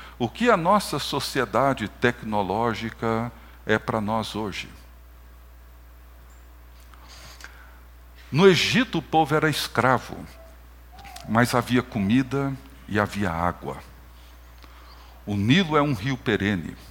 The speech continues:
A água nunca foi um problema para o Egito. Havia rotina, claro, como escravos,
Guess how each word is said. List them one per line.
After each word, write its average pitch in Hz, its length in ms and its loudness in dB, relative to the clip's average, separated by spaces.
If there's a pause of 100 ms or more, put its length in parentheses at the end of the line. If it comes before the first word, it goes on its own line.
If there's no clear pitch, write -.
(600)
A 131 160 8
água 160 220 4
nunca 139 420 0
foi 135 280 -2
um 127 120 0
problema 95 680 -2
para - 160 -12
o 85 80 0
Egito. - 480 -8 (1500)
Havia 143 340 6
rotina, 127 720 -2
claro, 113 420 4 (380)
como 104 200 0
escravos, - 880 2